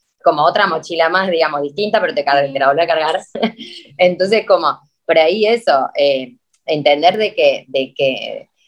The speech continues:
de que la cultura de, de la dieta y la delgadez siempre fue de, de llevarnos mucho a la perfección y alimentar la autoexigencia y todo desde ese lugar. Y que, y que este lugar es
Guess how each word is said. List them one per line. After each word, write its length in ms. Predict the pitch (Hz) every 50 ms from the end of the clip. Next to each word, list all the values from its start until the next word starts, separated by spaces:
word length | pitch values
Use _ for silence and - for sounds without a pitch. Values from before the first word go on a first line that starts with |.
| _
de 280 | _ 147 135 143 143 143
que 240 | 143 147 135 135 135 131
la 160 | 135 135 -
cultura 600 | - 143 143 143 196 202 214 202 185 165 139 - -
de, 220 | - 135 127 123 -
de 120 | 135 143
la 140 | 139 127 -
dieta 260 | 143 170 190 - 202 165
y 40 |
la 100 | 147 139
delgadez 440 | 139 139 135 143 151 151 151 156 147
siempre 320 | - 202 214 220 226 233 226
fue 140 | 220 220
de, 300 | 226 226 220 214 202 - - _
de 100 | - 143
llevarnos 420 | - - 151 151 170 196 202 202
mucho 240 | 196 185 180 - 220
a 40 | 208
la 140 | 190 175
perfección 800 | - 147 143 - - 180 - - - 202 196 196 190 185 180 175 170
y 140 | 156 151 139
alimentar 440 | 135 139 139 139 139 135 160 175
la 80 | 190 180
autoexigencia 1080 | 165 160 - 165 160 - - 143 - - - 185 185 180 170 170 160 147 - - 147 139
y 100 | 135 135
todo 200 | - 185 185 170
desde 240 | 156 143 143 196
ese 260 | 233 226 - - 151 135
lugar. 580 | 131 127 127 151 180 202 190 165 131 - - _ _ _ _ _ _ _ _ _ _ 147
Y 80 | 135
que, 440 | 135 160 151 147 143 143 143 139 139 131 104
y 200 | 156 143 - -
que 220 | - 160 151 147 170
este 220 | 233 226 - 240
lugar 280 | 226 190 180 190 208 226
es 100 | 233